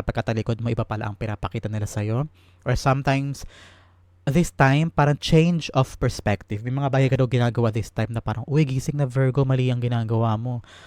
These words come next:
Ah, halimbawa, maling habits, maling mindset, dinadown mo ang sarili mo, o kaya mali ang paniniwala mo about a certain people, o a certain endeavor, or a certain, um, establishment, ganyan. So, parang this time, balikin mo daw yung mga paniniwala na yun,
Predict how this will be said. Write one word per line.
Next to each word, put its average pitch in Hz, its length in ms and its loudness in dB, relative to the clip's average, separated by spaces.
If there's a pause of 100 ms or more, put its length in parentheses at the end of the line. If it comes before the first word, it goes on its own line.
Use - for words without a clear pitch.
(160)
Ah, 107 80 -2
halimbawa, 117 240 2
maling 113 320 -2
habits, 147 640 0
maling 113 240 -4
mindset, 135 560 0
dinadown 107 400 0
mo 110 160 -6
ang 104 80 -4
sarili 127 400 -2
mo, 135 160 -2
o - 140 -6
kaya 120 260 0 (300)
mali 131 240 0
ang 123 80 -2
paniniwala 123 560 0
mo 120 80 -6
about 117 240 -4
a 113 80 -4
certain 110 400 -4
people, 160 720 4 (400)
o 87 80 -4
a 104 80 -2
certain - 400 -4
endeavor, 139 960 2
or - 80 -6
a - 80 -2
certain, 107 480 -4
um, 104 320 -4
establishment, 131 1040 0
ganyan. 127 480 -4
So, - 80 -8
parang 143 240 0
this 135 160 -4
time, 131 240 -4
balikin 127 320 -2
mo 120 80 -4
daw 120 160 -2
yung 120 160 -2
mga 113 160 -6
paniniwala 117 560 -2
na 123 80 -4
yun, 117 240 -4